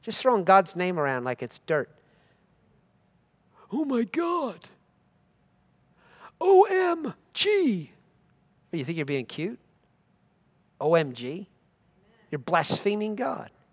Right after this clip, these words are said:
You're a blasphemer. It's one of the seven heads. It's one of the seven beastly traits coming out of people in the last days. Let's identify these traits, and if they try to come out of our life,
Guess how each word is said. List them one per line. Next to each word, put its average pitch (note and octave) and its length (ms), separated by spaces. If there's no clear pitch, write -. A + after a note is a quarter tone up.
You're D3 120
a - 20
blasphemer. C3+ 680
It's - 100
one E3+ 100
of E3+ 60
the D#3 80
seven F#3+ 320
heads. F3 480
It's - 100
one E3 140
of D#3+ 60
the D#3 80
seven F3+ 320
beastly G#3 720
traits - 680
coming F#3 280
out F#3 140
of - 80
people D3 260
in C#3 80
the C#3 60
last C#3 320
days. C#3 400
Let's A3 200
identify F#3 880
these F3+ 540
traits, - 720
and D#3+ 160
if E3+ 160
they G3 200
try G3 680
to F3 80
come G#3 240
out G#3 120
of G3+ 80
our C#4 240
life, E4 380